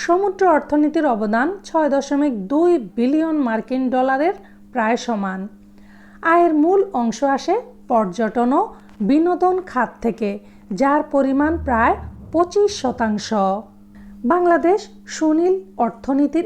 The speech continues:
একটি বিশাল সম্ভাবনাময় ক্ষেত্র। এটা অনুমান করা হয় যে দু হাজার পঁয়ত্রিশ সালের মধ্যে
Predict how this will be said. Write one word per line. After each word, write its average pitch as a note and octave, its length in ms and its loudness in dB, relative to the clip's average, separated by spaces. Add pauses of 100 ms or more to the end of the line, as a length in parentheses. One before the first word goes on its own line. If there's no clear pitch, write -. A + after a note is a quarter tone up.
একটি - 180 -6 (220)
বিশাল D#4 460 -2 (160)
সম্ভাবনাময় A3 760 0
ক্ষেত্র। - 280 -6 (760)
এটা C4 240 -2
অনুমান B3 360 2
করা C#4 240 0
হয় D4 280 0
যে E4 100 2 (400)
দু A#3+ 140 0 (100)
হাজার E4+ 240 2 (120)
পঁয়ত্রিশ C#4 440 -2 (100)
সালের B3+ 280 2
মধ্যে A3+ 360 0